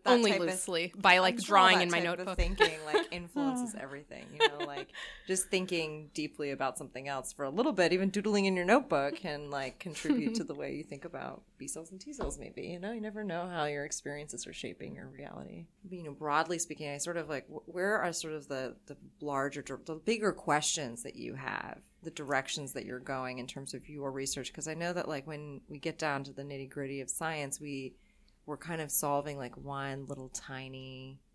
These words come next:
Speaker 2: problem at a time, but it's, like, applied to a bigger picture. So I guess, what is that bigger picture for you?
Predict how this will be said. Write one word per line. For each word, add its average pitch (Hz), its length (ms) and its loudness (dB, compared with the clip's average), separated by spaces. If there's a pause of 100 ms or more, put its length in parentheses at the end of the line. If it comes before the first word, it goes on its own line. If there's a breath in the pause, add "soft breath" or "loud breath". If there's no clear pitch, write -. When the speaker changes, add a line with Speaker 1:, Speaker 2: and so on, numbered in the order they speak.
(140)
Speaker 2:
problem 139 460 -2
at 135 80 -6
a 131 60 -6
time, 139 720 -4
but 170 140 -2 (120)
it's, 151 240 -6
like, 139 320 -6 (680)
applied 151 1080 0
to 135 200 -8
a 131 40 -10
bigger 120 480 -6
picture. - 460 -12
So - 120 -8
I 160 40 -10
guess, 175 180 -8
what 262 140 2
is 339 120 -2
that - 200 2
bigger 143 200 -6
picture - 400 -6
for - 240 -12
you? - 180 -10